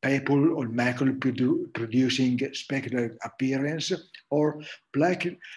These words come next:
limited to the labia minora or clit-, periclitoral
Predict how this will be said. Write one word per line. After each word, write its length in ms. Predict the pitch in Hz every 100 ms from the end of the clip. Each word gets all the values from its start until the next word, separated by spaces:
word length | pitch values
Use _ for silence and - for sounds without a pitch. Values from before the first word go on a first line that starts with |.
| -
limited 760 | 139 143 147 156 156 156 147 156 - -
to 160 | 143 131
the 180 | 135
labia 340 | 127 139 147 135
minora 680 | 135 135 147 156 160 165 -
or 320 | 131 131 139 _ -
clit-, 300 | 131 135 -
periclitoral 1040 | 143 139 139 127 139 139 135 131 135 135